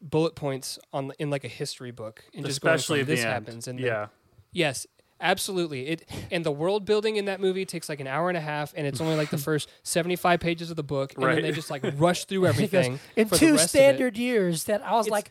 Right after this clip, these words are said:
Speaker 1: it's,
Speaker 3: "Two years?"
Speaker 1: it's literally, the movie is like us doing Movie in a Minute, where we start
Speaker 3: Yeah.
Speaker 1: off super strong, you know, like the, the meme where they're drawing the horse,
Speaker 3: <laughs> Yeah.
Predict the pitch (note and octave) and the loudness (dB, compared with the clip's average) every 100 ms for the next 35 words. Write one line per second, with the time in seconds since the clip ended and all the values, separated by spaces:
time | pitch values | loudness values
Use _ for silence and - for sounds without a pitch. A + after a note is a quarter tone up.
0 | _ - - G4+ F#4+ D4+ F4+ F#4+ B3 G3+ | _ -2 4 6 4 4 4 4 2 2
1 | G#3+ G#3 B3 C#4 C4+ A#3 G3 F3 F3+ G#3+ | 0 4 4 4 2 2 0 2 4 2
2 | A#3+ G3 F3 F3+ F3+ F3 F#3 E3+ D#3+ D#3+ | 2 0 0 -2 -2 -4 -4 -4 -4 -4
3 | D#3+ D3+ C#3+ C#3+ C3+ E3+ E3+ D#3 A#3 G3+ | -4 -4 -4 -4 -2 0 2 4 6 6
4 | G3 E3+ - G#3 G#3 G3+ - F#3 E3 E3+ | 6 4 -2 -4 -4 -4 0 2 4 2
5 | E3 F3+ F#3 F3+ F3 D#3 D3+ E3 E3 E3+ | 0 -2 -2 -4 -4 -4 -4 -6 -6 -4
6 | E3+ E3 D#3 D3+ D#3 D3+ D#3+ D#3+ C3+ D3 | -6 -6 -8 -8 -6 -4 -4 -6 -6 -8
7 | D#3 - A#3 G#3 | -8 -10 -8 -6